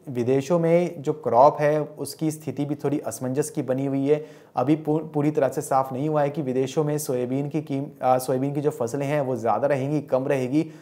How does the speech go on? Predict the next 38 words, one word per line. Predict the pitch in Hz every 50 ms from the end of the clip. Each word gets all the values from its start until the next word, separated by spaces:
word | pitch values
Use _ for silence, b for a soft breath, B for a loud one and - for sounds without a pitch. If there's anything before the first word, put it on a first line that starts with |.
| B B B B B _ _ _ -
प्रोडक्शन | 120 117 113 123 - - - 185 175
कैसा | 170 - 151 139 143 170
रहेगा | 151 147 143 139 147 139 151 151 -
overall। | 135 131 127 127 135 143 135 120
हालांकि | 123 123 147 160 160 - 196 196 202 190
अगर | - - 135 147 151 131
भारत | 113 107 110 117 127 -
के | - 165
प्रोडक्शन | 151 135 131 139 135 - - 151 147
की | 160 151
बात | 120 120 120 123 131 -
की | - 135
जाए | 117 127 120 117
सोयाबीन | - 123 113 113 104 107 107 104 104
की, | - 120 127 170 B B B B B B B _ -
तो | 180 185
भारत | 175 139 127 127 127 98 98 113 123 151 185 190 185 - -
में | 147 160 180 185 190 190 196 175 - - -
सोपा | - - 127 113 117 147 160
ने | 165 175 175 175 165 - - - - - -
अपने | 123 117 139 147
सर्वे | 143 - 143 123 123 147 160
में | 160 165
हाल | 147 123 127 135
ही | 143 151 151
में | 156 156 156 147
आंकड़ा | - 113 113 107 - 139 151
दिया | 147 151 143 143 135
था | - 160 156
लगभग | 139 131 123 123 127 147 156 151 147
एक | 131 -
सौ | - 135
उन्नीस | 120 120 147 147 -
लाख | 147 131 127 127 -
टन | 135 127
के | 127 -
आसपास | 135 120 120 120 - 120 117 117 120 -
का, | - 120 127 B